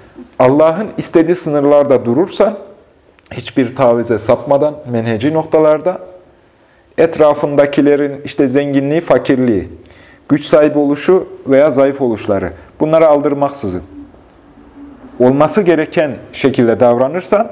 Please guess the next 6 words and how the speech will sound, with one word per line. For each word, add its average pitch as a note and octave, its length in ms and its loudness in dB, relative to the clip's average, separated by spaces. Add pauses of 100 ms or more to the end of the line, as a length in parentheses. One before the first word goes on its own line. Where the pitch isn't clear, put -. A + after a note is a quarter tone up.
(720)
Allah F3 300 2
size F3 220 -2
yardım D3+ 320 -2
edecek. F2+ 540 -4 (1900)
Bu D3+ 160 2
dini C#3 360 0